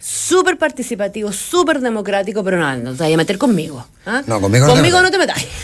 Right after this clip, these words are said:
Speaker 1: <laughs>
Speaker 2: No, ahora, es, es bien impresionante, porque uno me imaginaba que el tipo que había hecho el gasto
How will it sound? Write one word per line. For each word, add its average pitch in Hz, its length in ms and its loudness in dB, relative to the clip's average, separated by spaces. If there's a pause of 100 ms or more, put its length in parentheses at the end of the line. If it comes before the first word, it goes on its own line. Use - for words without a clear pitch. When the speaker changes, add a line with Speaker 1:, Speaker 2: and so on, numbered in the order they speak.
(220)
Speaker 1:
<laughs> - 480 -2
Speaker 2:
No, 113 180 -2
ahora, 127 220 2
es, 127 140 -4 (160)
es 147 60 0
bien 156 120 2
impresionante, 156 500 0
porque 131 140 -4
uno 165 240 -2
me 196 60 -2
imaginaba 127 760 -2 (400)
que 113 80 -6
el 95 100 -4
tipo 127 200 2
que 135 60 4
había 123 180 6
hecho 123 180 -2
el 104 100 0
gasto - 540 -2